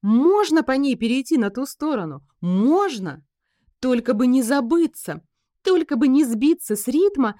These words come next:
и суметь навязать свой! Рэй, помоги мне спуститься к воде! Я сделаю нам мост, на который не сможет ступить ни нежить, ни человек. Мост для волшебных созданий из холмов, по которому они могут провести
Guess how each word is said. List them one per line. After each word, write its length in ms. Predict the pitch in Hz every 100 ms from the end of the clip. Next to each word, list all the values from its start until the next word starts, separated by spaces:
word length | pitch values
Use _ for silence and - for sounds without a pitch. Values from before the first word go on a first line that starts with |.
| _ _
и 120 | 302 320
суметь 600 | - 277 226 247 330 294
навязать 500 | 294 277 254 294 -
свой! 500 | 240 233 202 147 _ _ _ _ _ _ _ _ _ -
Рэй, 400 | 330 240 147 _ _ _ _ -
помоги 380 | 294 392 269 277
мне 160 | 233
спуститься 560 | 226 233 240 233 - 208
к 80 | 202
воде! 380 | 226 185 151 _ _ _ _ - -
Я 220 | 240 262
сделаю 380 | 226 247 277 269
нам 200 | 254 240
мост, 480 | 233 233 175 - -
на 120 | 208 202
который 340 | 214 226 226
не 120 | 233
сможет 360 | 233 247 240 226
ступить 480 | - 233 254 _ -
ни 360 | 247 359 403 311
нежить, 480 | 247 190 160 - _ _
ни 180 | 220 277
человек. 600 | - 214 175 151 143 - _ _ _ _ _ _ -
Мост 460 | 247 269 381 381 -
для 200 | 190 226
волшебных 580 | 240 254 - 320 294 285
созданий 540 | - 269 233 294 269
из 100 | 269
холмов, 640 | - 294 330 349 254 165 _ -
по 100 | 233
которому 520 | 240 240 285 262 254
они 180 | 254 254
могут 360 | 254 247 240
провести 580 | 233 196 196 - 262